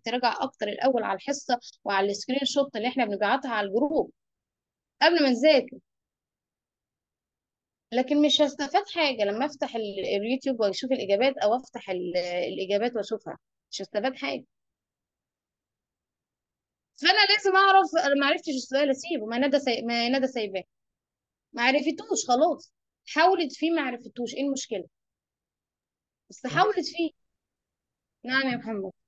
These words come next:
Speaker 2: أنا حليته بطريقه بس مش عارف افتحها ولا لا، عشان أنا حتى بالاماره كتبت لحضرتك انا مش متاكد منه.
Speaker 1: اه، قولي بقى عملت
Speaker 2: هو،
Speaker 1: ايه؟
Speaker 2: هو انا قلت ان الف باء واو ده مثلث قائم الزاويه في الف،
Speaker 1: ماشي.
Speaker 2: والنقطه ستة وتلاتة، هو رسم لي اللي هو مخطط بياني،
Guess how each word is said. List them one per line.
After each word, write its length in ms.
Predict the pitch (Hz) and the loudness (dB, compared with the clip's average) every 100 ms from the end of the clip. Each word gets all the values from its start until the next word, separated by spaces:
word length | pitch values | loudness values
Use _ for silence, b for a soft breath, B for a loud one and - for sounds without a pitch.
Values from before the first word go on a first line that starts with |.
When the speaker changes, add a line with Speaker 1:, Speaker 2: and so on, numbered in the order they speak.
| _ | _
Speaker 2:
أنا 340 | 147 - - 143 | -12 -12 -14 -14
حليته 380 | 151 151 185 196 | -10 -10 -10 -14
بطريقه 340 | - 165 185 | -10 -4 -4
بس 120 | - | -6
مش 100 | 147 | -14
عارف 140 | 165 170 | -12 -10
افتحها 320 | 151 - 160 | -12 -10 -4
ولا 120 | 151 | 0
لا، 100 | 160 | 0
عشان 260 | 160 160 151 | -2 -6 -10
أنا 100 | 160 | -8
حتى 140 | 170 | -10
بالاماره 360 | 151 143 165 165 | -10 -8 -10 -12
كتبت 260 | 165 170 | -14 -14
لحضرتك 420 | 175 147 170 190 - _ _ _ - | -12 -10 -10 -12 -18 _ _ _ -12
انا 80 | 139 | -10
مش 100 | 143 | -8
متاكد 340 | 147 151 151 | -6 -6 -4
منه. 280 | 143 131 123 - _ _ _ _ _ _ _ _ - | -4 -6 -8 -20 _ _ _ _ _ _ _ _ 0
Speaker 1:
اه، 380 | 247 254 226 - _ - | 4 4 2 -2 _ -4
قولي 200 | 262 269 | 0 4
بقى 180 | 269 262 | 4 4
عملت 240 | 247 254 | 2 -4
Speaker 2:
هو، 60 | 214 | -6
Speaker 1:
ايه؟ 240 | 190 180 _ _ _ _ _ _ - | -8 -10 _ _ _ _ _ _ -4
Speaker 2:
هو 160 | 143 143 | 0 0
انا 180 | 185 180 | 2 2
قلت 280 | 190 214 175 | 2 0 -2
ان 160 | 160 | 0
الف 240 | 147 190 156 | 0 0 0
باء 140 | 185 170 | 2 4
واو 180 | 185 | 4
ده 120 | 180 180 | 4 0
مثلث 400 | 175 190 180 - | 0 -2 -2 -2
قائم 200 | 180 180 | -2 0
الزاويه 240 | 160 170 | 0 0
في 140 | 156 | -2
الف، 180 | 139 117 _ _ _ _ _ _ _ _ _ _ - | -4 -4 _ _ _ _ _ _ _ _ _ _ -10
Speaker 1:
ماشي. 380 | 214 214 202 - | -4 -4 -4 -2
Speaker 2:
والنقطه 440 | 160 208 - 185 | 0 0 0 -2
ستة 300 | 214 - 214 | -2 -2 2
وتلاتة، 420 | 180 160 151 147 143 | 2 4 2 2 2
هو 200 | 180 190 | 6 6
رسم 340 | 175 180 185 | 4 2 0
لي 60 | 185 | 4
اللي 120 | 180 | 8
هو 180 | 185 175 | 8 6
مخطط 300 | 185 185 165 | 0 -2 -2
بياني، 500 | 147 156 139 117 | 0 2 2 -2